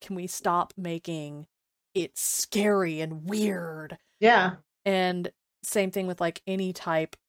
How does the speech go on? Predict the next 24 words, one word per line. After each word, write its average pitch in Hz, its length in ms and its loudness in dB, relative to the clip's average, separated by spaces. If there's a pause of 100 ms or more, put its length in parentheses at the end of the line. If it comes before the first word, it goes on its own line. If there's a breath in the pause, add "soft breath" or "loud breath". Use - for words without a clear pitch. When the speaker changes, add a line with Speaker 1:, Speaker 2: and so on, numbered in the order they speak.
Speaker 1:
of, 160 600 0 (140)
even 302 300 0
times 233 340 -2
where 208 100 0
you're 180 120 -2
trying 196 800 -2
to - 140 -6
think 202 300 -4
it's 196 140 -2
a 190 80 2
good 180 420 -2
thing, 294 380 0 (240)
you 214 100 -2
can 220 160 -2
still 208 240 -2
be 202 120 -2
perpetuating 170 600 -4
stereotypes - 600 -8
that - 100 -12
are - 100 -6
harmful. - 460 -14 (360)
Speaker 2:
Mm-hmm. 151 640 6
Yep. 135 300 6 (200 soft breath)
Sometimes 277 880 6